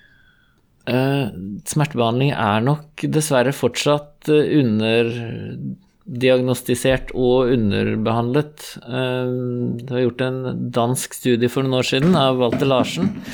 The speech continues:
som så på forekomsten av smerte på de fire største barneavdelingene i Danmark. Da tok de, eh, valgte en dag, et døgn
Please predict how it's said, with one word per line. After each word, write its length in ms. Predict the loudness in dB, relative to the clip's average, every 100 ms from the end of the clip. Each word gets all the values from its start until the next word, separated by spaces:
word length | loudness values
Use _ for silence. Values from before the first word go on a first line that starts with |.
| -12 -14 -16 -20 -20 -20 -20 -12
som 280 | 0 2 2
så 260 | 2 0
på 560 | 0 2 4 6 4 2 -4 -20 -20 -12
forekomsten 840 | -2 2 4 4 2 0 -2 -4 -2
av 320 | 0 4 4
smerte 480 | 2 -2 -4 -2 -2 -2
på 480 | -6 0 4 4 4 2
de 160 | 0 0
fire 380 | 2 2 2 0
største 400 | -4 -6 -4 -2
barneavdelingene 1000 | 2 2 2 2 2 0 0 0 -2 -2
i 80 | 0
Danmark. 560 | 0 0 0 -2 -6 -16 -12 -6
Da 100 | -4
tok 320 | -2 -6 -2
de, 320 | 2 2 2
eh, 400 | -2 -8 -10 -10 -12 _ -2
valgte 420 | 0 0 -2 -8 -8 _ _ 0
en 280 | 2 2
dag, 320 | 2 2 2 -2
et 240 | -4 -2
døgn 400 | 2 2 2